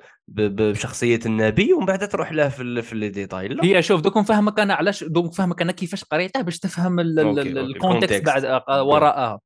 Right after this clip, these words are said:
Speaker 1: جود،
Speaker 2: دوك انا
Speaker 1: جود.
Speaker 2: الوالده تاعي كانت تقراها، كانت
Speaker 1: مهم.
Speaker 2: تقرا فيه.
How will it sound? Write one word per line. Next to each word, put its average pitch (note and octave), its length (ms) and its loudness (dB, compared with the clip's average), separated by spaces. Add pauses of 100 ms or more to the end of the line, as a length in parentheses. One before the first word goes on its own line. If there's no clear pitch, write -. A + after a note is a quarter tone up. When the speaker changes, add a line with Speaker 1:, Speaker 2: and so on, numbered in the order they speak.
(200)
Speaker 1:
جود، G2+ 180 -2
Speaker 2:
دوك G3 140 4
انا A#3+ 160 6
Speaker 1:
جود. - 20 8
Speaker 2:
الوالده A3+ 320 6
تاعي B3+ 240 4
كانت G3 200 -4
تقراها، A#2+ 440 -2 (180)
كانت G2 140 0
Speaker 1:
مهم. G2+ 100 -2
Speaker 2:
تقرا C#3 160 4
فيه. G2+ 280 -8